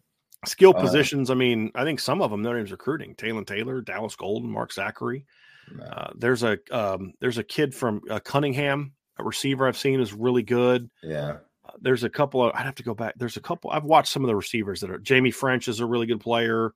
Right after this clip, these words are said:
Speaker 2: Right.
Speaker 1: Uh, there's some guys like that. I'd have to go back and look, Nicholas. That, that's a
Speaker 2: Yeah.
Speaker 1: good question, but that's more of a message board one where I can kinda look through the lists and, "Oh, yeah, I've seen that guy. I've seen that guy. I've seen
Speaker 2: Yeah.
Speaker 1: that guy. Those are good players." Here's a comment from Andre Tonso. He says, "In recruiting, I want quality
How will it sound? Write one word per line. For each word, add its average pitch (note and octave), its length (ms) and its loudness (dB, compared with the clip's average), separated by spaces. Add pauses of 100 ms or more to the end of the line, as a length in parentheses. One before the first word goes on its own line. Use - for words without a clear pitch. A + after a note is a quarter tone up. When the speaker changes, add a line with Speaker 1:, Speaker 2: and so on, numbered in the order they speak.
Speaker 2:
Right. D#2 340 -2 (440)
Speaker 1:
Uh, - 140 -10
there's B2 240 0
some A#2+ 160 -2
guys G#2+ 260 2
like G2 180 -2
that. F#2+ 200 0
I'd A#2 80 2
have G#2+ 100 -4
to - 80 -16
go G2 100 -6
back F#2 240 -6
and F#2 80 -10
look, F2 200 -12
Nicholas. F2 340 -12
That, G#2+ 240 -4
that's B2 180 -6
a B2+ 40 -4
Speaker 2:
Yeah. G#2 60 -8
Speaker 1:
good B2+ 140 4
question, A#2+ 440 0
but - 100 -12
that's A#2 240 -2
more B2+ 140 4
of G#2+ 80 -4
a G#2 40 0
message G#2 380 -4
board A#2+ 180 4
one A2+ 200 0
where G#2 80 2
I - 20 -4
can - 140 -10
kinda G#2 180 -2
look G#2+ 220 -2
through A#2 80 -2
the G2+ 140 -10
lists A2 480 -4
and, G2 260 -4 (720)
"Oh, C3+ 80 8
yeah, C3+ 160 8 (120)
I've A#2 140 0
seen B2 160 2
that A2+ 180 0
guy. A2 200 2
I've G#2+ 80 -4
seen A#2 160 -2
that G#2 160 -6
guy. G2+ 440 -4 (140)
I've - 100 -14
seen - 140 -4
Speaker 2:
Yeah. F#2+ 80 -4
Speaker 1:
that F#2 140 -6
guy. F#2 420 -8
Those - 120 -16
are F2 40 -14
good D2 140 -10
players." - 420 -12 (720)
Here's D#3 200 2
a C3+ 40 4
comment D#3 440 4
from - 100 -6
Andre A#2 240 2
Tonso. A#2 360 -2
He D#3 60 -4
says, A#2 200 -2
"In A2 80 2
recruiting, F3+ 440 6
I A#2 40 -4
want A2 240 -2
quality C#3+ 580 2